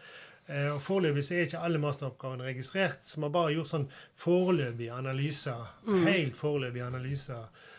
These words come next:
Speaker 1: Eh, vi regner ut på våren, så vil vi komme ut med, med endelige rapporter. Men, men, eh, de, de, de, noen analyser peker jo i en veldig klar retning. De peker blant annet at, at det er veldig lite metodemangfold ute og går. Det er veldig mye,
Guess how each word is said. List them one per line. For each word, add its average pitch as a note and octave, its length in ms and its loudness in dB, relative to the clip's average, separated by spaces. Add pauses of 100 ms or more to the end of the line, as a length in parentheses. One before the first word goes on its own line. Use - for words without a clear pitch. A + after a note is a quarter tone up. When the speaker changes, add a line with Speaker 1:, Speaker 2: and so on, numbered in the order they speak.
(200)
Speaker 1:
Eh, C#3+ 320 -2
vi D3 80 -2
regner D3 240 -2
ut D3 100 -4
på C#3 140 -4
våren, B2+ 320 0
så B2+ 80 -8
vil B2 160 -6
vi B2 80 -10
komme C3 240 -8
ut B2 160 -14
med, A2+ 320 -10
med A#2+ 240 -12
endelige B2 320 -8
rapporter. - 400 -12
Men, C#3 100 -2 (380)
men, E3+ 180 2
eh, E3+ 220 2
de, E3+ 180 -2 (300)
de, F#3 160 -6
de, F#3 80 4
noen G#3 480 6
analyser D#3 480 2
peker F#3+ 340 2
jo C#3+ 60 4
i C#3+ 80 2
en E3 80 4
veldig D#3+ 240 0
klar D3+ 260 2
retning. C#3 460 -8 (640)
De D3 80 -8
peker F#3 260 4
blant D3 220 2
annet F3 320 4
at, B2 240 -8
at D3+ 240 -8
det D3 100 -2
er D3 60 2
veldig F3 180 4
lite D#3+ 460 0
metodemangfold C#3+ 960 -2 (160)
ute C#3+ 240 -8
og A2+ 80 -12
går. B2+ 260 -14 (220)
Det D3+ 80 0
er - 80 2
veldig E3+ 160 4
mye, E3+ 220 2